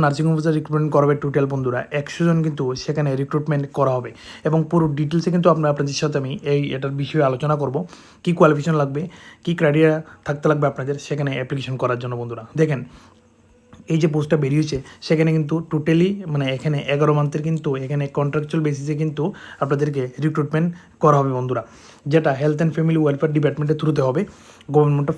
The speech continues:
Tripura, আমাদের ত্রিপুরাতে। Purely কিন্তু সেটা কন্ট্রাকচুয়াল বেসিসে থাকবে। এবং অনলাইন রিক্রুটমেন্ট পোর্টাল Health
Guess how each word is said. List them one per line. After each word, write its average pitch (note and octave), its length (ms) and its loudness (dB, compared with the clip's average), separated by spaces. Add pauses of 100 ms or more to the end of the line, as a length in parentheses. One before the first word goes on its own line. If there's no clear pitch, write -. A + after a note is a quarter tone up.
Tripura, D3+ 280 0 (260)
আমাদের D3 240 0
ত্রিপুরাতে। C#3 320 -2 (100)
Purely E3+ 360 6
কিন্তু F3+ 160 0 (100)
সেটা E3+ 160 2 (100)
কন্ট্রাকচুয়াল C#3+ 420 0
বেসিসে C#3+ 280 -2
থাকবে। D3+ 180 -4 (600)
এবং D#3+ 120 4 (340)
অনলাইন E3 260 4
রিক্রুটমেন্ট F3 360 -2
পোর্টাল E3+ 220 4 (220)
Health G3 220 2